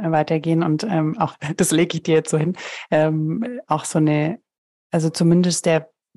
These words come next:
Versuch, nicht direkt in die Wertung zu kommen. Und das ist ja dieses ganz bekannte, „Oh, wir werten nicht“, ähm, was ja auch sehr schwierig ist. Aber ich höre schon bei dir, ähm, du hast jetzt nicht gesagt, „Na, vielleicht wird's nicht gut, aber dann wird's auch nicht schlecht“, sondern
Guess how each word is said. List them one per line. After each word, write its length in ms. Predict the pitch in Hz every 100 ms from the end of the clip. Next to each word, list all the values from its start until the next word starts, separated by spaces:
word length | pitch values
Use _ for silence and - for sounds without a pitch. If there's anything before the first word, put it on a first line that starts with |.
| -
Versuch, 840 | - 175 156 160 180 180 - - - _ _ -
nicht 460 | 175 170 165 -
direkt 300 | 165 156 156
in 80 | 151
die 140 | 147
Wertung 580 | 151 156 160 - 135 131
zu 140 | 131 131
kommen. 260 | - 139
Und 100 | 139
das 120 | 139
ist 140 | 143 147
ja 80 | 143
dieses 260 | 143 135
ganz 220 | - 139
bekannte, 320 | - - 156 160
„Oh, 100 | 151
wir 120 | 147
werten 320 | 151 165 151
nicht“, 280 | 139 180 - - - -
ähm, 220 | 143 139
was 140 | 135
ja 100 | -
auch 100 | -
sehr 160 | 147 127
schwierig 380 | - 139 135 -
ist. 160 | 196
Aber 180 | - 170
ich 200 | 170 -
höre 220 | 190 175
schon 300 | 160 190 208
bei 140 | 202 170
dir, 380 | 165 160 180 208 - - -
ähm, 400 | - 165 165 165 -
du 140 | 185 180
hast 140 | 170
jetzt 160 | 190 -
nicht 160 | 175
gesagt, 260 | - 170 165
„Na, 140 | 175
vielleicht 320 | 175 170 165 -
wird's 180 | 170
nicht 120 | 170 147
gut, 120 | 202
aber 140 | 170
dann 140 | 165 160
wird's 160 | 160
auch 140 | - 147
nicht 180 | 160
schlecht“, 360 | - 190 214 -
sondern 300 | 190 175 170